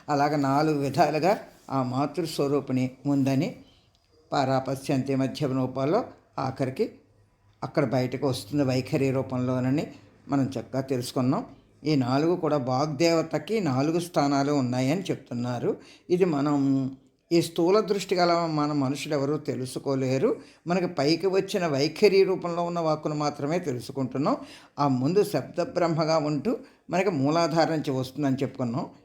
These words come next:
ఇవన్నీ ఒకసారి మనం గుర్తు చేసుకుంటూ ఉండాలి. ఇది చాలా మనకి ముఖ్యమైన విషయం. ఆ అమ్మ కామేశ్వరుగా ప్రాణనాడి అని చెప్పి, తర్వాత కృతజ్ఞాకాంబుత శృంగార స-, రస సంపూర్ణ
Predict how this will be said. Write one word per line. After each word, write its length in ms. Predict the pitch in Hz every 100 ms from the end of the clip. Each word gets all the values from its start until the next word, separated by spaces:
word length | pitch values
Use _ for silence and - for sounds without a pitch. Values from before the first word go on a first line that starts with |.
| -
ఇవన్నీ 340 | 151 127 113
ఒకసారి 360 | 135 135 135 131
మనం 300 | 139 131 127
గుర్తు 180 | 127 139
చేసుకుంటూ 580 | 143 131 - 143 135
ఉండాలి. 360 | 135 120 120 127
ఇది 160 | 147 139
చాలా 200 | 127 120
మనకి 460 | 139 131 127 120 113 _ _ _ -
ముఖ్యమైన 540 | 135 - 151 135 131
విషయం. 380 | 127 120 - 196 - - _ _ _ - _ 202
ఆ 100 | 190 -
అమ్మ 180 | 151 139
కామేశ్వరుగా 640 | 135 139 131 135 147 131
ప్రాణనాడి 720 | 135 139 127 131 135 139 135 135 139 139 -
అని 180 | 139 139 151
చెప్పి, 380 | 135 185 - - _ _ _ -
తర్వాత 320 | 165 135 131
కృతజ్ఞాకాంబుత 920 | 135 139 151 127 143 139 135 131 135
శృంగార 540 | 185 - 147 147 185 196
స-, 380 | 185 - - 156
రస 200 | 165 170
సంపూర్ణ 540 | 151 123 139 131 151